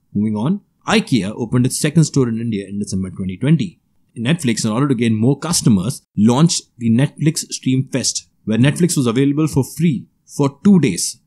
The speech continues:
so that it could attract non-users and first-time users to the brand.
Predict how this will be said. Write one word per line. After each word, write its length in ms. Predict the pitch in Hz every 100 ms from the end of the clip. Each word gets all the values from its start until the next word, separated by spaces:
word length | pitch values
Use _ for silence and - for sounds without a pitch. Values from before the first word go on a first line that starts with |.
| _
so 140 | - 127
that 260 | 107 104 -
it 100 | -
could 120 | -
attract 420 | 117 - 117 120 113
non-users 800 | 113 180 147 120 101 92 101 -
and 140 | 104
first-time 400 | - 120 123 107
users 480 | 101 104 90 95 - _
to 60 | 98
the 100 | 95
brand. 320 | 92 85 82